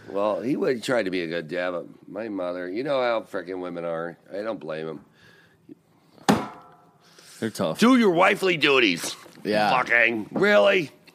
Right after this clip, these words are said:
Speaker 1: I'm just saying, love you, but, you know, if you're not doing it, you gotta go somewhere else to get it.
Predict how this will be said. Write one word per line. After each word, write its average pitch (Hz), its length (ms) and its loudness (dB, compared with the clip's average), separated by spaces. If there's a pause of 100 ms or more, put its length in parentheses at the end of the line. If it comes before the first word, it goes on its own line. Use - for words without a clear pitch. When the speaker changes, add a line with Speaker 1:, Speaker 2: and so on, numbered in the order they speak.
(520)
Speaker 1:
I'm 95 60 -14
just 113 240 -6
saying, 87 320 -4 (160)
love 95 260 -4
you, 104 260 -2 (220)
but, 67 220 -18 (680)
you 82 80 -8
know, 82 140 -4
if 85 80 -8
you're 127 120 -6
not 143 220 0
doing 131 260 2
it, 120 160 -2
you 104 100 -8
gotta 101 180 0
go 95 160 -2
somewhere 90 300 -6
else 80 160 -4
to 73 100 -18
get 64 200 -10
it. - 100 -20